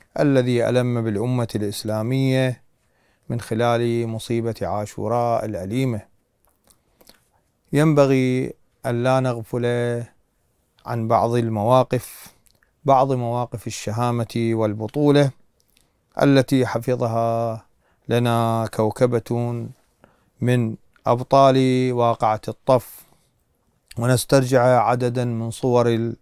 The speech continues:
البطولة والفداء التي رسمها لنا مجموعة من الأفذاذ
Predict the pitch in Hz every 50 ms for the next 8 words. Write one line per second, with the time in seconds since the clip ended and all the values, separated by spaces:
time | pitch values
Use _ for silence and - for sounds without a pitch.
0 | _ _ _ _ _ _ _ _ _ _ - 117 - - 139 131 127 120 113 -
1 | - 110 110 107 107 - - 113 110 127 127 127 127 127 123 - - _ _ _
2 | _ _ _ _ _ _ _ - - 131 131 127 127 120 - - 120 120 113 113
3 | - - 127 123 123 120 117 117 117 113 117 123 127 127 123 123 120 120 120 117
4 | 117 _ _ _ _ _ _ _ _ - _ _ _ _ _ _ _ _ _ _
5 | _ _ - 123 123 120 131 135 147 143 127 95 113 - - 120 120 120 117 120
6 | _ _ _ _ _ - 123 123 117 113 110 98 110 110 113 110 120 120 123 120
7 | 120 120 120 117 117